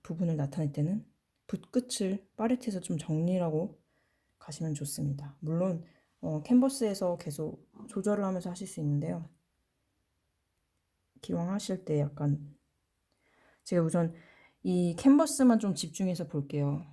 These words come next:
어차피 지금 팔레트는 색이 같은 좀 전에 화이트 만든 색으로만 진행을 할 거라서요. 자, 이렇게 처음엔 요런 식으로 터치를 했다면 이번에는 요런 방향으로 좀 넣어보고 싶네요. 이게,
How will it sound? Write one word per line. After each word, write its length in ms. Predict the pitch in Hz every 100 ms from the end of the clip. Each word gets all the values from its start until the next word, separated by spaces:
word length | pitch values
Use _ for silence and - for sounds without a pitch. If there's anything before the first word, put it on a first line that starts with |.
| _
어차피 420 | - - 180 175 151
지금 360 | 160 151 147 147
팔레트는 640 | 220 247 - 180 175 165
색이 540 | 160 247 240 220 160
같은 400 | - 170 - 214
좀 160 | 196 233
전에 160 | 233 220
화이트 340 | 240 254 233
만든 300 | 160 151 175
색으로만 420 | 185 170 160 156
진행을 320 | 147 156 156
할 120 | 160 147
거라서요. 540 | 143 139 151 175 170 - _ _ _ _ _ _ _ _ _ _ _ _ _
자, 280 | - 165 - _ _
이렇게 640 | 180 180 180 - 165 180 _ - _
처음엔 520 | - 302 302 269 - -
요런 260 | 175 233
식으로 280 | 247 233 196
터치를 360 | - 196 - 175
했다면 540 | 160 151 156 165 156 - _ _ _ _ _ -
이번에는 760 | 165 180 170 156 185 254 269 - _ _ _ _ _ -
요런 340 | 170 170 214
방향으로 460 | 202 175 165 156 147
좀 340 | 147 147 151 175
넣어보고 280 | 147 143 -
싶네요. 320 | - 143 - _ _ _ _ _ _ _ _ -
이게, 420 | 165 170 160